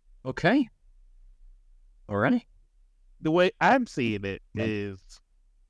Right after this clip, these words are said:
Speaker 2: matter of fact, Transformers and G I Joe.
Speaker 1: Okay.
Speaker 2: I would go so far as say both of these are anime,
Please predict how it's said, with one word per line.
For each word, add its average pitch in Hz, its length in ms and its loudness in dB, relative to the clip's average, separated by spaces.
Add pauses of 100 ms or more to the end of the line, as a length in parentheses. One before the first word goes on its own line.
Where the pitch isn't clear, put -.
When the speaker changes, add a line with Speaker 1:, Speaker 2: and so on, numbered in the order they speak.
(360)
Speaker 2:
matter 127 160 2
of - 60 -18
fact, 139 260 2 (1400)
Transformers 160 1000 -4 (800)
and 220 340 4
G 117 260 -4
I 98 160 -2
Joe. 87 260 -14 (680)
Speaker 1:
Okay. 123 320 -2
Speaker 2:
I 131 120 6
would 147 180 -4
go 139 180 -2
so 139 220 -4
far 120 260 2
as 117 140 -2
say 123 120 0
both 135 340 -2
of 127 100 -8
these 120 220 2
are 98 100 -2
anime, 98 680 -2